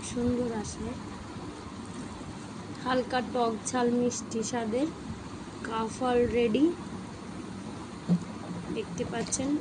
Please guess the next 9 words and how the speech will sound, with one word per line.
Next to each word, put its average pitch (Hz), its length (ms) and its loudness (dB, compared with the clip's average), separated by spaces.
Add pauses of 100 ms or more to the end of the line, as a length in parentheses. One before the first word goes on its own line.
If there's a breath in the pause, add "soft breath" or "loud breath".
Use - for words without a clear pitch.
(120)
এবার 220 240 0 (120)
চামচের 240 540 2
সাহায্যে 233 680 -2 (1160)
একটু 240 400 0
করে 240 280 4 (600)
সরিষার 240 420 2 (140)
তেলটা 226 340 2
দিয়ে 220 240 2
নিচ্ছি। 214 540 2